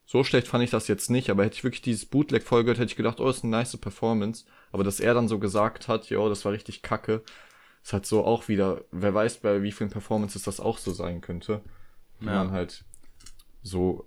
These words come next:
Speaker 1: abgemischt und gemastert so gehört hat und sowas.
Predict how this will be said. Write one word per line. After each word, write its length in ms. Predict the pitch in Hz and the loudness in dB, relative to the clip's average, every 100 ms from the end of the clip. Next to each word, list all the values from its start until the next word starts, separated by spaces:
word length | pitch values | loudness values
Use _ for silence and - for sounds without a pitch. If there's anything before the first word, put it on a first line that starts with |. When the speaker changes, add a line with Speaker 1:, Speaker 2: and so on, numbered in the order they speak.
| - | -6
Speaker 1:
abgemischt 840 | - 98 - 104 98 95 95 - 90 | -2 -2 0 2 4 4 0 -6 -6
und 140 | 95 | -4
gemastert 640 | 92 98 98 98 - 90 | 0 4 2 2 -2 -2
so 320 | - 92 90 92 - - - - _ _ - - _ _ _ - - | -2 0 0 -2 -14 -20 -20 -20 _ _ -20 -20 _ _ _ -20 -14
gehört 520 | - - 101 107 104 | -6 0 4 4 4
hat 180 | 98 - | -6 -4
und 140 | 95 - | -6 -4
sowas. 640 | 95 92 104 - - | -4 -4 -6 -8 -14